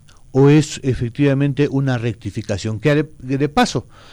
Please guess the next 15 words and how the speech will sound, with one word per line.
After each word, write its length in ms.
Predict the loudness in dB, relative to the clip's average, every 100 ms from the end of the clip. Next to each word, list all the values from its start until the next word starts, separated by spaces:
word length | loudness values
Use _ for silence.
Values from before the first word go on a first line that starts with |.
| -12
la 220 | -2 -2 2
pedimos 420 | 2 4 4 2
la 100 | 0
mayoría 380 | 2 2 4 4
de 60 |
los 140 | 4 0
ecuatorianos, 760 | -2 -4 -2 0 0 0 -6
quienes 400 | -4 -2 0 0
votaron 520 | -2 -2 0 0 0 2
nulo, 300 | 2 4 2
quienes 300 | 0 0 0
votaron 400 | -2 0 -2 0
por 140 | -2
otra 240 | -2 -2
candidatura, 680 | -2 2 2 0 0 0 0